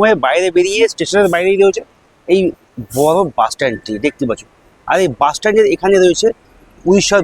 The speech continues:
বিভিন্ন প্রান্তে যাওয়ার বাস, আর এখানে রয়েছে সরকারি বাস। আমার পেছনে দেখতে পাচ্ছ, এই অরেঞ্জ কালারের যে বাসটি রয়েছে, এটি কিন্তু ইলেকট্রিক বাস। আর এই বাস স্ট্যান্ড থেকে আজকে জার্নি করবো ডাবল ডেকার বাস, একদম এত সুন্দর একটা ডাবল ডেকার বাস, যে বাসটিতে এই ভুবনেশ্বর স্টেশন থেকে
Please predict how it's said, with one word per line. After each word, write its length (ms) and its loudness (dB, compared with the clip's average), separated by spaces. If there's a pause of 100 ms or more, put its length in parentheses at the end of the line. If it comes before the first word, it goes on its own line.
(100)
বিভিন্ন 240 -2 (120)
প্রান্তে 340 -2
যাওয়ার 180 2 (120)
বাস, 200 0 (100)
আর 60 0 (100)
এখানে 200 0
রয়েছে 260 -4
সরকারি 360 -4
বাস। 140 2
আমার 160 0
পেছনে 220 -8
দেখতে 180 -6
পাচ্ছ, 160 -2 (540)
এই 60 2 (140)
অরেঞ্জ 320 2
কালারের 280 2
যে 120 4
বাসটি 200 -4
রয়েছে, 260 0
এটি 200 -4
কিন্তু 180 0 (140)
ইলেকট্রিক 440 0
বাস। 140 -2 (760)
আর 120 0
এই 140 -4
বাস 140 0
স্ট্যান্ড 260 -2
থেকে 220 2
আজকে 160 0 (100)
জার্নি 300 -2
করবো 200 -2 (420)
ডাবল 440 4
ডেকার 280 0
বাস, 140 -2 (400)
একদম 360 2 (220)
এত 100 -6 (140)
সুন্দর 340 4 (160)
একটা 140 -2 (100)
ডাবল 280 4
ডেকার 260 2
বাস, 140 0 (440)
যে 260 2
বাসটিতে 320 0 (160)
এই 140 4
ভুবনেশ্বর 440 2
স্টেশন 320 -2
থেকে 120 2